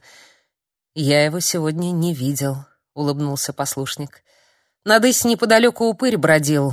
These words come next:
Креф его второй день и ловит». «Этот поймает», — убеждённо сказала девушка. «От него ни живой, ни мёртвый не уйдёт».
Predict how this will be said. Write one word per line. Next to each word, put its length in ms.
Креф 300
его 180
второй 320
день 280
и 40
ловит». 440
«Этот 280
поймает», — 840
убеждённо 560
сказала 440
девушка. 520
«От 160
него 220
ни 140
живой, 280
ни 140
мёртвый 420
не 160
уйдёт». 480